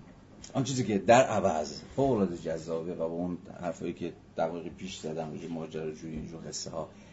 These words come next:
اه، هماهنگه، اون خوانش پرابلماتیک است. بنابراین، اه، اه، نمی‌دونم چی اسمش رو باز بگم، دعوت چیز می‌شه. فکر، حالا بذار بگم دیگه، ولش کن.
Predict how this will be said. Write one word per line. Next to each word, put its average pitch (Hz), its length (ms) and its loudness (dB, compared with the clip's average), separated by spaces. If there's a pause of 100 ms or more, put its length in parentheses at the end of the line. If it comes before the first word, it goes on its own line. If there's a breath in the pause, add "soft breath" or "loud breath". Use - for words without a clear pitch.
(360 loud breath)
اه، 80 280 -4
هماهنگه، 87 720 2
اون 98 120 0
خوانش 80 380 -6 (160)
پرابلماتیک 76 720 -6
است. - 280 -8
بنابراین، 92 520 4 (680 loud breath)
اه، 95 80 0
اه، - 1800 -4
نمی‌دونم 85 420 -6
چی 85 140 -6
اسمش 78 380 -8
رو 82 80 -2
باز 82 140 -6
بگم، 82 180 -6
دعوت 85 540 -2 (1160)
چیز 80 220 -6
می‌شه. - 200 -12 (520 loud breath)
فکر، 80 180 -10 (640)
حالا 120 240 10
بذار 110 260 0
بگم 98 320 4
دیگه، 82 180 -4
ولش 80 160 -8
کن. 76 140 -12